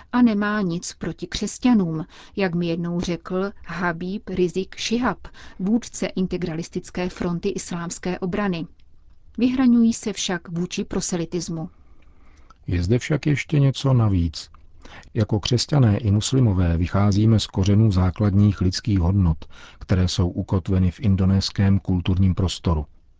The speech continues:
Speaker 2: Patří k nim pozitivní pohled na druhého člověka, pomoc potřebným, poctivost, hluboké vědomí skutečnosti, že v našich srdcích není místo pro závist,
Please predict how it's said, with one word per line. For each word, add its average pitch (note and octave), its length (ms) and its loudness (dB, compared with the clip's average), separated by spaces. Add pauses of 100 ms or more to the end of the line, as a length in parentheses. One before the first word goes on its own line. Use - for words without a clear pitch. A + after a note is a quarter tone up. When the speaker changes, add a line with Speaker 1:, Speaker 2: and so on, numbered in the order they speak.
(380)
Speaker 2:
Patří G#2+ 320 2
k - 100 -4
nim G2 200 4
pozitivní G2 560 2
pohled G2 460 2
na F2+ 100 2
druhého F2 440 4
člověka, F#2+ 580 0 (440)
pomoc E2+ 300 0
potřebným, F#2 680 2 (340)
poctivost, - 720 -2 (140)
hluboké G#2 540 2
vědomí F2+ 380 4
skutečnosti, - 840 0 (360)
že F#2 140 4
v F2+ 40 4
našich F#2 340 2
srdcích A2 540 -2
není F#2 280 4
místo F2+ 320 0
pro F#2 180 0
závist, F#2+ 600 2